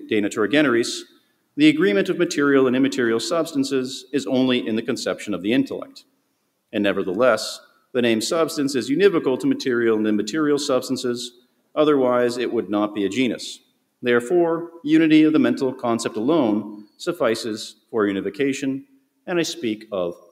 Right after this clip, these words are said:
logical univocation," end quote. Although it is doubtful whether De Natura, De Natura Generis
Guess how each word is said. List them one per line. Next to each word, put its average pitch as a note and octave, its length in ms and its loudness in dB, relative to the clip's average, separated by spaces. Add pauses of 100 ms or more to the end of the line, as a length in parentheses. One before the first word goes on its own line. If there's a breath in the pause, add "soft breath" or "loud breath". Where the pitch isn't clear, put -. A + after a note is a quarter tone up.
(140)
logical G#2 460 -6
univocation," F2+ 720 -8 (340)
end F2 260 -8
quote. - 260 -4 (1800 soft breath)
Although C4 240 4
it D4 60 2
is B2+ 100 2
doubtful A#2 480 4
whether G#2+ 260 4
De A#2 220 0
Natura, A#2 720 -2
De B2+ 160 2
Natura A#2 420 0
Generis G#2 580 -2